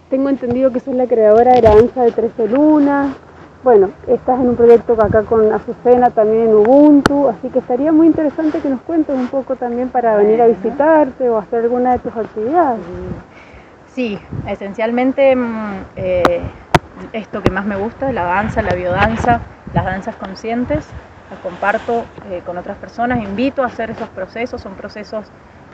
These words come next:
Speaker 2: eh, o semanales o con talleres puntuales que los estoy haciendo aquí en Tunuyán y también en Tupungato, en la consulta, bueno. Em, a-, es decir, abrir puertas y transitar procesos a través de lo corporal, a través de la danza. También trabajo mucho meditaciones,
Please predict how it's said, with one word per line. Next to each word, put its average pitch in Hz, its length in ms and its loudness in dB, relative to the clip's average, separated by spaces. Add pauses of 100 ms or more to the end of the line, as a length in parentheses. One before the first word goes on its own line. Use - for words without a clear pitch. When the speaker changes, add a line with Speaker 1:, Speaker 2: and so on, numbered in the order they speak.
(180)
Speaker 2:
eh, 180 260 -4
o 175 60 -2
semanales 277 1000 0
o 214 180 -4
con 196 200 -8
talleres 226 380 -2
puntuales 262 760 -2
que - 120 -20
los 196 120 -12
estoy 208 200 -14
haciendo 190 300 -14
aquí 180 160 -12
en 226 80 -10
Tunuyán 262 580 -2 (100)
y 202 240 -12
también 196 380 -8
en 190 160 -10
Tupungato, 233 800 0
en 196 80 -6
la 175 100 -6
consulta, 214 880 -2
bueno. 196 260 0 (920)
Em, 202 420 0 (120)
a-, 208 160 2
es 202 60 0
decir, 226 320 0
abrir 240 340 2
puertas 381 480 2
y 302 40 -2
transitar 247 480 0
procesos 311 440 -6
a 277 100 0
través 269 460 -2
de 285 240 0
lo 285 120 -2
corporal, 208 560 -2
a 185 80 -6
través 214 360 -4
de 262 100 2
la 220 140 0
danza. 285 440 2
También 214 280 -8
trabajo 214 320 -6
mucho 214 260 -14
meditaciones, 226 1080 -6